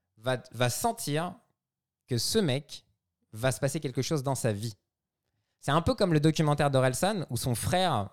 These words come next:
a tout de suite senti que son frère allait devenir quelqu'un avec sa bande de potes. C'est la même chose, c'est-à-dire qu'à partir de, de, de, c'est à partir des, euh, c'est deux mille deux, je crois, ou deux mille un,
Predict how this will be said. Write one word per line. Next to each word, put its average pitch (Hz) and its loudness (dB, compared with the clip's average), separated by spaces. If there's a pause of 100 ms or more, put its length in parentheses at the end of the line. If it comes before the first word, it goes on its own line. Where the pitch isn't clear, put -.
(120)
a 110 -2
tout 165 -6
de - -12
suite 170 -8
senti 160 -2
que - -12
son 123 -4
frère 185 0
allait 127 2
devenir 131 -2
quelqu'un 127 -6
avec 120 -4
sa 95 -6
bande 123 -2
de 113 2
potes. 120 0 (320)
C'est - -6
la 117 2
même 180 2
chose, 165 0
c'est-à-dire 131 -6
qu'à 120 -4
partir 185 -4
de, 123 -2
de, 107 -4
de, 104 -8 (100)
c'est - -8
à 113 -4
partir 131 -8
des, 113 -8
euh, 113 -4 (140)
c'est 113 -6
deux 160 -2
mille 175 -6 (140)
deux, 170 -4
je 202 -12
crois, 156 -6
ou 135 -2
deux 131 -6
mille 147 -4
un, 160 -4